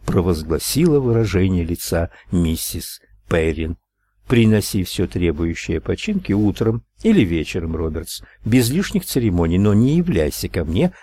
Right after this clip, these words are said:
после восьми тридцати. Я ложусь спать ровно в девять». «Очень мило с вашей стороны, миссис Перрин», произнес Ральф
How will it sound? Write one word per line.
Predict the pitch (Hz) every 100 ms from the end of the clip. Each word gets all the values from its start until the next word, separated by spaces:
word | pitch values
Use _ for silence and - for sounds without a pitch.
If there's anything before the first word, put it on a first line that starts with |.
| _
после | - 110 - 131 156
восьми | 175 - 98 87
тридцати. | 110 107 - 139 - 85 90 - _
Я | 101 85 87 82
ложусь | 90 127 104 92 -
спать | - 101 110 - _ -
ровно | 110 90 73 82 82
в | 113
девять». | 113 80 69 71 - - _ _ _ _ _ _
«Очень | 139 127 - 110
мило | 104 95 87 85
с | -
вашей | 92 90 -
стороны, | - - 95 92
миссис | 92 92 - 110 -
Перрин», | 107 101 104
произнес | - 104 104 101 107 -
Ральф | 101 101 -